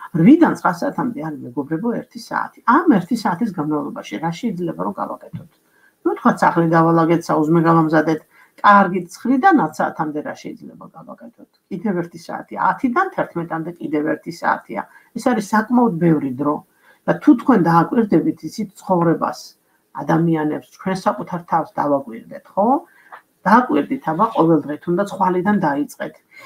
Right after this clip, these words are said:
რვა საათზე გავიღვიძეთ, რვიდან ცხრამდე რას ვაკეთებ? ცხრიდან ათამდე რას ვაკეთებ? ათიდან თერთმეტამდე რას ვაკეთებ? თერთმეტიდან თორმეტამდე რას ვაკეთებ? თუ თქვენ აღმოაჩენთ, რომ ეს გრაფები სულ ცარიელი დარჩა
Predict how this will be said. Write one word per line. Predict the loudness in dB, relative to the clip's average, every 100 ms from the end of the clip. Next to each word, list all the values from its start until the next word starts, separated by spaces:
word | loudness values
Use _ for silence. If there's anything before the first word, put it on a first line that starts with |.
| -20 _ _ _ -6
რვა | 2 4
საათზე | 4 4 4 2
გავიღვიძეთ, | 0 -4 -6 -10 -10 -10 -6
რვიდან | -2 0 0
ცხრამდე | 0 0 0 0
რას | -2 -4
ვაკეთებ? | -8 -10 -14 -14 -14 -14 _ _ _ _
ცხრიდან | -10 -2 0 2 0
ათამდე | 0 -2 -2 -2
რას | -2 -4
ვაკეთებ? | -8 -8 -10 -12 -14 -14 _
ათიდან | -8 -8 -8 -10 -8
თერთმეტამდე | -10 -12 -14 -12 -10
რას | -10 -8
ვაკეთებ? | -8 -10 -14 -14
თერთმეტიდან | -10 -10 -8 -10 -10 -10
თორმეტამდე | -8 -8 -8 -12 -12
რას | -12
ვაკეთებ? | -14 -16 -20 -20 _ _ _ _ 2
თუ | 2
თქვენ | 6 6 6
აღმოაჩენთ, | 4 4 4 2 -2 -8
რომ | -8 -6
ეს | -4 -4
გრაფები | -8 -14 -10 -10 -10
სულ | -12 -12 -10
ცარიელი | -2 -2 0 -2 -4 -6
დარჩა | -4 -6 -6 -8